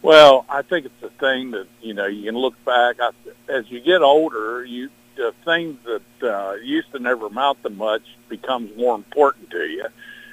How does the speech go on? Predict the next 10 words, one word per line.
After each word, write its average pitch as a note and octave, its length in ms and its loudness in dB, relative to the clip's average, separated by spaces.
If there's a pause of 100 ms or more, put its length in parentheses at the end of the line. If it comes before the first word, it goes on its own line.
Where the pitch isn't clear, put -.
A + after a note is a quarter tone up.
(220)
And G#2+ 460 -4
my B2+ 180 6
father F#3 400 6
told G2+ 280 -4
me F2+ 160 -14
that. G#2 340 0 (160)
And, F#2+ 240 -20
uh, F2 340 -8 (540)
at B2 180 0
that, C#3 140 6